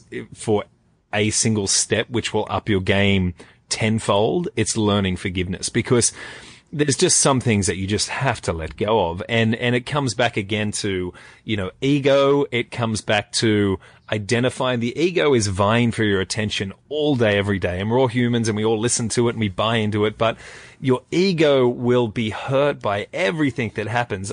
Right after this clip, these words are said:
all day, every day. And you've got to really step away from that and, and say, "I am not my ego." So, like, forgiveness, it's,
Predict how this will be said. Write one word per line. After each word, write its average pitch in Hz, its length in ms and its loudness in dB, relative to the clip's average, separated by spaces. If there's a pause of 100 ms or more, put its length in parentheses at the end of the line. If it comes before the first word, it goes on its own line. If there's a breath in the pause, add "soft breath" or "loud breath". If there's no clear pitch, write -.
all 160 220 -2
day, 120 220 2
every 120 220 2
day. 85 280 -4
And 123 160 -2
you've 127 200 -2
got 156 180 2
to 165 100 2
really 135 320 2
step - 280 -2
away 120 360 2
from 127 240 -4
that 98 280 -2 (380 loud breath)
and, 117 380 0
and 117 240 -2
say, 117 320 2
"I 113 200 -2
am 107 180 -2
not 107 240 -2
my 104 160 -2
ego." 98 380 -4
So, 123 360 2 (480 loud breath)
like, 143 240 -2
forgiveness, 156 680 -2 (760)
it's, - 280 -2